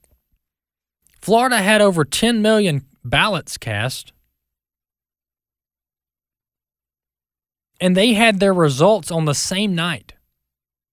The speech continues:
On election night, Florida had their votes finalized. They had their, they had everything reported just a couple hours after the polls closed. You look over at Texas.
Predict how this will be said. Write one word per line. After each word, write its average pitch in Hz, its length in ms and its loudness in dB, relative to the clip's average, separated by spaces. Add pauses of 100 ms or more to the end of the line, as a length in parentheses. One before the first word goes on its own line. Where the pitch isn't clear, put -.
(320)
On 233 200 4
election 233 520 0
night, 165 280 -2
Florida 208 440 0
had 180 220 -4
their 160 160 2
votes 170 380 0
finalized. 143 760 -6
They 190 160 -2
had 196 240 0
their, 139 280 -2 (380)
they 196 80 -2
had 214 160 2
everything 226 560 -2
reported 202 480 -4 (1200)
just 175 260 -4
a 220 60 0
couple 220 380 -4
hours 214 340 -2
after 202 200 -6
the 180 100 -8
polls 208 320 -8
closed. 92 420 -14 (3000)
You 190 120 -2
look 240 180 -2
over 226 200 2
at 170 140 -4
Texas. - 600 -8